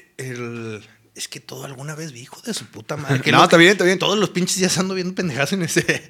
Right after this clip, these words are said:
Speaker 1: <laughs> el, apen-, este programa lo hice para sacar todas las pendejadas que aprendo y que leo por ahí,
Speaker 2: Pues
Speaker 1: güey.
Speaker 2: lo importante es eso. <laughs>
Speaker 1: Este, fíjate que vi, güey, que Estados Unidos tiene una sobreproducción de leche, güey,
Speaker 2: Ajá.
Speaker 1: de lácteos, güey.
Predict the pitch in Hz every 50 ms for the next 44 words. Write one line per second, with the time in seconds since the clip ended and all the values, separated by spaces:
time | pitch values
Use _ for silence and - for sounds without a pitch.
0 | - - 190 196 - 170 160 - 233 180 165 110 - - - - - - 156 160
1 | 160 196 226 254 - - 180 208 226 - 262 226 226 208 180 190 208 226 240 240
2 | 226 226 - 254 233 226 196 180 - - 160 165 220 220 220 - - 196 170 135
3 | 139 151 180 - - 175 156 147 143 151 165 165 160 160 147 131 127 139 151 165
4 | 160 143 120 113 117 131 127 131 135 123 139 131 - 156 160 180 196 175 - 98
5 | 95 - - - - 160 170 156 139 - - 170 165 160 156 147 135 - - -
6 | - - 202 240 247 - 240 - - 208 185 160 156 156 147 143 156 175 165 -
7 | _ _ _ _ _ _ _ _ _ - 143 127 - - 156 156 156 - 165 151
8 | 147 - - 156 147 151 151 160 156 156 - 143 120 117 110 113 - 113 104 101
9 | 101 - - - 113 113 110 113 107 107 107 - - - 95 85 _ _ _ _
10 | _ - 92 90 104 117 175 208 - - - - - - 90 87 90 _